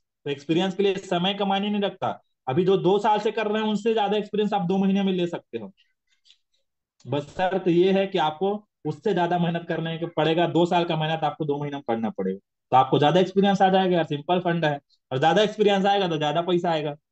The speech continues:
Simple fund है, ठीक है। तो ये experience आपको होते रहेगा जब आप ज्यादा काम करोगे तो। समय बिताने से experience नहीं आएगा। मैंने बताया ना, कितने साल का experience है, पांच साल का।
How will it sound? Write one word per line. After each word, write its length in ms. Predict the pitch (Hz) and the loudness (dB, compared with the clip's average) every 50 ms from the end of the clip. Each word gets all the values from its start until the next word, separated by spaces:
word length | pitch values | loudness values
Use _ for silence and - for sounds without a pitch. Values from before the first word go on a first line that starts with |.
| _ _ _ _ _ - | _ _ _ _ _ -8
Simple 320 | 147 147 156 160 180 180 175 | -8 -6 -4 -2 -2 -2 0
fund 240 | 180 175 175 170 | 0 0 0 0
है, 180 | 160 156 151 143 - _ _ | -2 -2 -4 -6 -10 _ _
ठीक 160 | 196 233 220 | -2 0 0
है। 220 | - 175 131 101 - _ _ _ _ _ - | 0 0 0 -2 -6 _ _ _ _ _ -2
तो 60 | 165 | 0
ये 240 | 185 208 220 233 214 | 2 4 4 4 2
experience 520 | 202 208 - - 196 196 220 233 220 220 | 0 -2 -2 -2 0 2 2 2 2 0
आपको 300 | 208 202 202 - - 214 | 0 -2 -2 0 0 0
होते 300 | 190 185 180 180 208 208 | 0 0 0 0 0 0
रहेगा 260 | 202 202 208 202 208 | 0 0 0 -2 -2
जब 180 | 190 196 180 185 | -2 -2 -2 -2
आप 140 | 180 170 147 | -4 -4 -2
ज्यादा 280 | 165 160 156 156 170 | -4 -2 -2 -2 -4
काम 220 | 170 170 160 151 147 | -4 -4 -6 -8 -8
करोगे 320 | - 139 123 113 101 101 95 | -6 -4 -4 -4 -4 -6 -8
तो। 140 | - _ _ | -12 _ _
समय 340 | - - 170 165 185 202 208 | -6 -4 0 2 2 4 4
बिताने 360 | 202 214 190 208 202 208 208 | 4 4 4 4 2 2 0
से 80 | 208 208 | 0 -2
experience 420 | 190 - 196 202 214 214 208 185 | -4 -2 0 0 0 0 0 -2
नहीं 160 | 202 214 208 | -4 -4 -4
आएगा। 320 | 196 175 143 117 101 98 - - _ 151 | -4 -4 -4 -4 -6 -8 -10 -10 _ -4
मैंने 220 | 151 165 170 170 | -2 0 0 0
बताया 360 | 160 156 160 165 170 185 202 | -2 0 2 2 2 4 2
ना, 220 | 202 185 147 120 - _ _ _ _ _ _ _ - | 2 0 -2 -4 -8 _ _ _ _ _ _ _ -4
कितने 280 | 151 156 175 185 196 | 0 0 2 2 2
साल 200 | 180 190 185 185 | 2 2 0 0
का 80 | 180 190 | 0 -2
experience 520 | 175 175 - 175 175 185 185 185 185 180 | -4 -2 -2 0 0 2 2 0 0 -2
है, 120 | 170 139 120 | -2 -4 -4
पांच 260 | - 143 147 165 170 | -4 -4 -2 -4 -4
साल 240 | - 180 170 160 156 | -4 -4 -4 -4 -4
का। 200 | 156 117 101 | -4 -6 -8